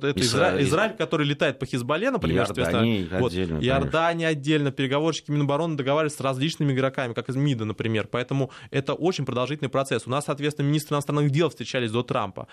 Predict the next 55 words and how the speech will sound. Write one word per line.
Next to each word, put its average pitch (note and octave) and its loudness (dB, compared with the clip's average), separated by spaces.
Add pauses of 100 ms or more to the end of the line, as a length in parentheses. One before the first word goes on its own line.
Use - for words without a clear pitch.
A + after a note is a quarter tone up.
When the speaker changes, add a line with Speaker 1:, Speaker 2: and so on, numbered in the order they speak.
Speaker 1:
Поэтому C3+ 0
если D3+ 0
люди D3+ -2
считают, C#3+ -2
что C#3 -4
вот C3 -2
как B2+ -2
бы A#2+ 2
с-, - -8 (280)
встреча - -2
двух C3 0
лидеров C#3+ 0
при-, C3+ -2
приводит D3+ 0
прямо C#3 2
к - -8
тому, D#3 -2
к - -20
тому, E3 0
что C#3+ -8
два C#3 2
с-, C#3+ -12
человека D3 0
сидят C3+ 0
с - -10
блокнотами C3 0
и - -2
говорят: C3 2
«А B2+ 0
давайте F3+ 2
сейчас C#3 -2
там, B2+ -2 (680)
а, A#2+ 0
поговорим D#3+ 2
по D3 2
кибербезопасности», D#3+ 0
вот, B2 2
а D#3 4
в C3+ -4
результате E3+ 2
центр B2 0
создадим. G#2 -2
Какой G3 0
центр? C3+ -4
А A#3+ 0
давайте G3 2
сейчас C3 -4
придумаем B2 -2
что-нибудь. G#2+ -6
Так F3+ -2
никто D#3 -2
ве-, A#2+ 0
переговоры B2+ -2
не A#2 0
ведет. C3+ 0